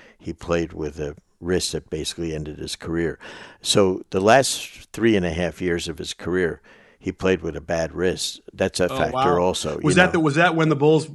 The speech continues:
Speaker 2: finally won?
Speaker 1: Uh, th-, yeah, the, the last, uh, two years, uh, when Isaiah, well, actually the last three years of his career, uh, his wrist was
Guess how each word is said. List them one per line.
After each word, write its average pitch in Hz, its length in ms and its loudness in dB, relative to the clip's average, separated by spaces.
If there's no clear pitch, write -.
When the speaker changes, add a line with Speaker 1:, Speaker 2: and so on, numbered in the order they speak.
Speaker 2:
finally 143 320 4
won? 143 380 0
Speaker 1:
Uh, 104 160 6
th-, 98 160 0
yeah, 101 160 6
the, 95 420 0
the 101 120 0
last, 104 500 4
uh, 92 240 2
two - 160 -2
years, 92 720 2
uh, 82 400 -4
when 82 220 -6
Isaiah, 85 540 -4
well, 95 200 -2
actually 98 340 -4
the 82 140 -10
last 90 360 -2
three 98 220 -2
years 82 460 -4
of 85 180 -8
his 85 160 -4
career, 90 640 -2
uh, 82 320 -4
his 78 240 -6
wrist 87 260 -2
was 82 220 -8